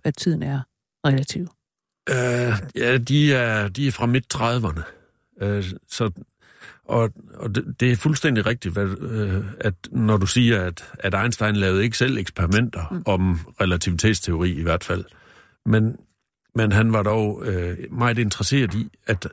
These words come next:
Speaker 2: at andre gjorde det.
Speaker 1: Ja.
Speaker 2: Øh, og han kom også med adskillige forslag til, hvordan man kunne teste, øh, teorien. Øh, de, de allerførste eksperimenter, der sådan påviser, øh,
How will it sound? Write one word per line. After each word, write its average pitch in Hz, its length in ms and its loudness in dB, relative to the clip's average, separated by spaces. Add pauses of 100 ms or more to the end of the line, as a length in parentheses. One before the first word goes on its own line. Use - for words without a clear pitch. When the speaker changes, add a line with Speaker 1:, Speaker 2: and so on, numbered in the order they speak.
(120)
Speaker 2:
at 104 180 0
andre 117 340 2
gjorde 92 380 2
det. 80 80 -12 (140)
Speaker 1:
Ja. 180 160 2
Speaker 2:
Øh, 90 460 0 (440)
og 101 260 -2
han 101 340 2 (200)
kom 110 180 2
også 117 300 0
med 95 100 4
adskillige 95 420 4
forslag 107 520 0
til, 104 180 -2
hvordan 101 380 2
man 107 140 4
kunne 85 200 -6
teste, - 440 0 (800)
øh, 87 460 0
teorien. 95 520 2 (1200)
Øh, 95 280 2 (460)
de, 107 300 0 (120)
de 117 140 4
allerførste 139 500 0
eksperimenter, 101 580 0
der 85 140 -2
sådan 92 300 2
påviser, 104 800 0 (160)
øh, 80 300 -4